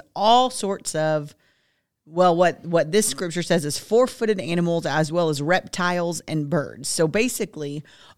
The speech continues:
all of the animals that were unclean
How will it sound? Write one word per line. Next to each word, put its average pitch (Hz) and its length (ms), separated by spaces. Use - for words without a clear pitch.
all 262 320
of 240 120
the 202 200
animals 185 540
that 160 180
were 156 240
unclean 190 960